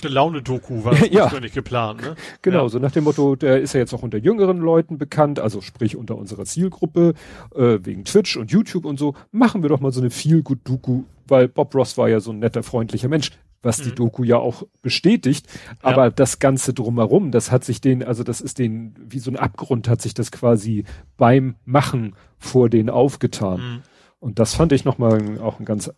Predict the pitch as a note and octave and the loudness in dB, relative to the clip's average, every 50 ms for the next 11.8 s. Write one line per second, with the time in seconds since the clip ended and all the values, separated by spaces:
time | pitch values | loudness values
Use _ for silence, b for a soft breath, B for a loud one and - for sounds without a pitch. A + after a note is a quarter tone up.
0 | _ - G#2+ - - A#2+ A#2 B2+ A#2+ G#2 - - A2 G2 G2 - - - A#2 - | _ -16 -16 -12 -8 -4 0 0 0 0 -2 -8 -12 -10 -10 -10 -2 -2 -2 -2
1 | - _ - G2 - - - G#2+ G#2+ - A2 A2 G2+ G#2+ G2+ G2 G2 b b b | -2 _ -10 -10 -8 -6 -6 -6 -4 -2 -2 -2 -2 -4 -8 -10 -12 b b b
2 | b b b b b b _ B2 A#2 C#3+ D3 - - - F3 F3 D#3 E3 E3 - | b b b b b b _ 0 2 2 2 0 0 0 0 2 2 0 0 0
3 | F3 E3 D3+ E3+ E3+ D3+ C3+ C#3+ D3 C#3 - - - C#3 C3 B2 C3+ B2+ - - | 0 0 2 2 0 0 0 0 -2 -2 -2 -6 -8 -8 -2 0 0 0 0 -6
4 | - - - - - _ - A2+ B2+ A#2 - C#3 C3 A#2+ C3 B2+ B2 B2 B2 A2+ | -14 -14 -16 -18 -20 _ -4 -2 -2 0 0 0 2 4 4 6 6 6 4 4
5 | B B B - - D3 D3 C3+ - - C#3+ B2+ B2 A2+ B2+ A#2+ A#2+ A2+ - - | B B B -2 0 0 0 0 0 2 4 4 4 4 2 0 0 0 -2 -4
6 | A#2+ B2 B2 A2+ A#2 A2 G#2+ G#2+ A2 A2 - A#2 A2 A2 G#2 - - B2+ B2 A#2+ | -6 -4 -4 -2 0 0 0 -2 -4 -6 -6 -6 -6 -6 -6 0 2 4 4 4
7 | A2 - - - - _ _ _ - - - _ - - _ - - G2+ F#2 F2 | 4 0 -6 -14 -18 _ _ _ -20 -20 -20 _ -20 -20 _ -10 -6 -6 -6 -6
8 | E2 _ _ _ _ _ _ _ _ - A#2 A#2 C3+ C3 A#2+ A2 B2+ B2 A#2 A#2+ | -8 _ _ _ _ _ _ _ _ -2 0 2 2 0 0 -2 0 4 4 4
9 | A#2+ A2+ G#2+ G2 F2+ A2 G#2 G2+ G2 F#2 F#2+ G2+ G2 B2 A2+ G2 F#2+ G2+ G2 F#2 | 4 2 0 0 0 0 0 0 -2 -4 -8 -2 2 4 4 4 2 -2 -6 -6
10 | F#2+ - - _ _ - A2 G#2+ A2 A2 B2 A#2+ - - - - _ _ - - | -8 -12 -18 _ _ -10 -10 -8 -6 -6 -6 -8 -8 -10 -14 -18 _ _ -12 -10
11 | A#2 G2+ G2+ F#2+ - G2+ - - - _ A#2+ - - - - | -10 -10 -10 -10 -12 -14 -14 -16 -20 _ -20 -20 -20 -20 -20